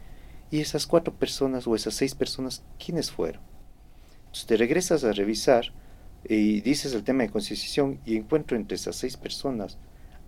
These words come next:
al administrador de la base de datos de toda la institución. Ahí es cuando uno dice justamente, bueno,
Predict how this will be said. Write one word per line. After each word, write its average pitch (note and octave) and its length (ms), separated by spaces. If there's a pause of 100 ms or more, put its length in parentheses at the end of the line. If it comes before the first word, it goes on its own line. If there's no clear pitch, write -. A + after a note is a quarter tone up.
al A2+ 380 (300)
administrador A2+ 720 (180)
de G#2+ 80
la F#2+ 140
base G#2+ 360
de F2+ 160
datos - 460 (420)
de F#2+ 80
toda G2+ 340
la F2+ 100
institución. - 500 (380)
Ahí E3 160
es F3+ 100
cuando E3+ 240
uno D3 200
dice G#2+ 240
justamente, F#2+ 680 (400)
bueno, A#2 400